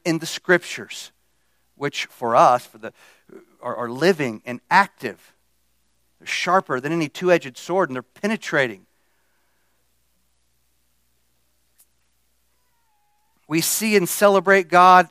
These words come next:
in creation. We see him in, in everything that he's made. You can't help but see God if, if you are, are, if you have his spirit.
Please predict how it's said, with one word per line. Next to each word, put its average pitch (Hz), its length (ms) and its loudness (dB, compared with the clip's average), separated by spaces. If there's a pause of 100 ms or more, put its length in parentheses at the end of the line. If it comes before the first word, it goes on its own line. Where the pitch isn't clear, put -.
in 185 140 -4
creation. 196 720 -2 (720)
We 151 80 -20
see 185 460 -2 (320)
him 180 300 0 (120)
in, 175 420 -8
in 180 220 -4
everything 196 460 -4
that 190 100 -2
he's 165 180 -8
made. 156 600 -6 (160)
You - 60 -20
can't 180 200 -10
help 196 300 -4
but 151 100 -16
see 123 220 -12
God 104 480 -8 (960)
if, - 100 -20
if - 180 -20
you 120 240 -14 (160)
are, 113 180 -14 (120)
are, 113 260 -12
if - 140 -20
you 131 60 -14
have 143 100 -8
his 117 140 -12
spirit. 143 560 -8